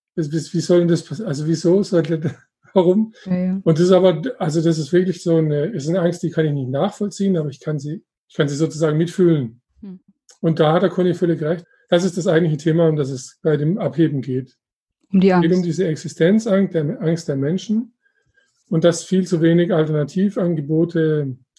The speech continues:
Speaker 1: greifbar sind für Menschen.
Speaker 2: Ja.
Speaker 1: Und dass sie deswegen in den, in den Strukturen, in denen sie sind, verharren.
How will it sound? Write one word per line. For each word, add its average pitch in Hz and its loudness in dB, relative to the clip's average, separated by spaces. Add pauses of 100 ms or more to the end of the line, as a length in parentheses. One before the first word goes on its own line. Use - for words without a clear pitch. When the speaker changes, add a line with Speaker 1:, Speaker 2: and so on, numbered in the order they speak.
(120)
Speaker 1:
greifbar 196 -2
sind 185 -2
für 175 -6
Menschen. 165 -6 (160)
Speaker 2:
Ja. 185 2 (460)
Speaker 1:
Und 165 0
dass 170 2
sie 175 -4
deswegen 185 2
in 170 2
den, 170 2 (320)
in 156 -4
den 165 2
Strukturen, 175 0
in 165 0
denen 156 0
sie 135 -8
sind, 160 -4
verharren. 190 -4